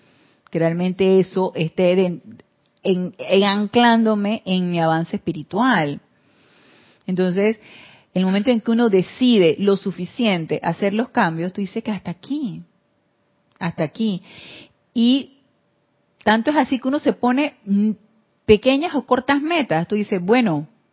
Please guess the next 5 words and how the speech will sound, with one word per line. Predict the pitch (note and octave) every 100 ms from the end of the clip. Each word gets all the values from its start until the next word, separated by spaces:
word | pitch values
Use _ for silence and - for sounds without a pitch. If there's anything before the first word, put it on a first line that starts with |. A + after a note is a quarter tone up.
| -
dentro | F3+ G3+ G3 F#3+
de | F#3+ F#3+ G3
mi | G#3+
rutina, | G3 F#3+ A#3 A#3 D4 F4+ _ _ _ _ _ _
yo | E3+ F3+ G#3 G#3